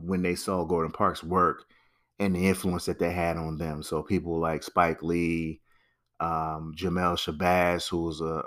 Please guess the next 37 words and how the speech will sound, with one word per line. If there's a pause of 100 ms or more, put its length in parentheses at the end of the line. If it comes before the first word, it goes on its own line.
a, (220)
a
really
dope, (100)
um, (280)
photographer
in
New
York
City. (400)
I
actually
have
his
book. (640)
Um,
I'm
not
looking
at
it
right
now,
so
I
can't
tell
you
the
name
of
it,
but
just
Google
Jamel
Shabazz,